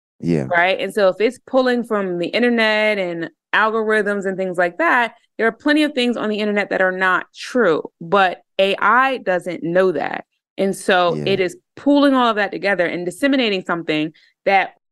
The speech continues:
Speaker 2: people are easily taking at face value because you feel like there's some genius brain. The genius brain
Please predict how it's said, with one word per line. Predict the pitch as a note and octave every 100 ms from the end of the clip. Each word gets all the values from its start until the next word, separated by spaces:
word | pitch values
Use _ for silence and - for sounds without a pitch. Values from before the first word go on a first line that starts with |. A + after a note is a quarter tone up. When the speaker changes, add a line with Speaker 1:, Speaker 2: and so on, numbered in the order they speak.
| _
Speaker 2:
people | - D4+ E4 C#4 A3
are | F3+ F3+ -
easily | B3+ C#4+ B3+ A#3 G#3 G3 F#3 - _ _
taking | - A3+ B3+ B3 A3
at | G3+ F#3
face | G3+ F#3 F3+
value | F3+ A3 G#3+ D#3+ D#3 D#3 D#3 - _ _ _ _ _ _ _ -
because | F3 A3+ G3
you | A3+
feel | A3+
like | G#3 F#3+
there's | G3+ G3+
some | A3 F#3 D#3+
genius | D#3 G#3 G3 F3
brain. | D3 D#3+ F#3+ G3 D#3+ D#3+ C#3+
The | G3
genius | A3 D#4 F#4 E4+ F#3
brain | F3+ A3+ A#3+ G3+ F#3+ F#3